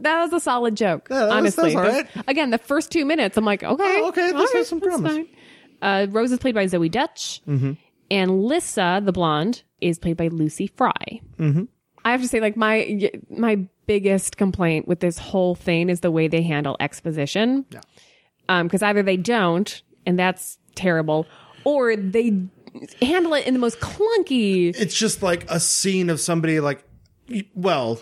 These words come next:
Speaker 2: this is the history of this concept for two minutes.
Speaker 1: Literally, like, one of the first lines after Lissa wakes up from her nightmare, um, is,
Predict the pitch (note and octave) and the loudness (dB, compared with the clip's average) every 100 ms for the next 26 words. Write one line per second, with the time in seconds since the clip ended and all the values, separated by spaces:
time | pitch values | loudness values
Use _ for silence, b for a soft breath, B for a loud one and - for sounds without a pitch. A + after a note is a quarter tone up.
0 | - D3+ - F3 G#3+ E3+ D#3 D3 F3 - | -8 -12 -4 -2 2 2 2 2 0 2
1 | C#3 A#2+ E3+ - C3 G#2+ - G2 G2+ - | 0 2 0 0 0 0 0 -2 -4 -14
2 | b b b _ - D#3+ D#3 F3+ E3 A#2+ | b b b _ -6 -2 0 2 0 -2
3 | F#2 - - - _ B B B A#3+ B3 | -6 -6 -6 -6 _ B B B -2 0
4 | E4 F#4 F4+ D#4+ C4 A3+ A3 A3 A3 A3+ | 0 0 0 0 0 0 -2 -2 -2 0
5 | A3+ - A#3 A3 A#3 A#3 G3+ F3+ F3 F3 | -2 -2 -4 -4 -2 0 2 2 0 0
6 | F3 - _ G3 F#3 - G3 F#3+ G3 F#3+ | -4 -14 _ -2 -2 0 0 0 0 0
7 | G#3+ F#3+ F3+ F#3+ F#3+ F3+ F#3 F#3+ G3 F3+ | 2 0 -2 -4 -4 -2 0 0 2 0
8 | E3+ C#3+ _ _ - F#3 E3 D#3+ - F3 | 0 -2 _ _ -4 0 0 0 0 0
9 | E3 | 0